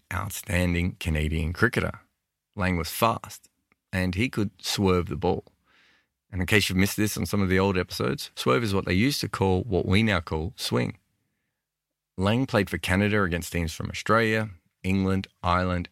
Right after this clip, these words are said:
and the U S A. Against the U S A, he took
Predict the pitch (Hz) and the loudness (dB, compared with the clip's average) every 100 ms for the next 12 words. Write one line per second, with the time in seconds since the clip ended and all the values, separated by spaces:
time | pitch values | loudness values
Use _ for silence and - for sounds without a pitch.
0 | - 101 95 87 82 - - - - _ | -2 0 2 0 -2 -4 -8 -10 -14 _
1 | _ - 110 117 104 95 82 110 127 120 | _ -4 -2 -2 0 0 2 0 0 -6
2 | 92 85 - | -8 -8 -10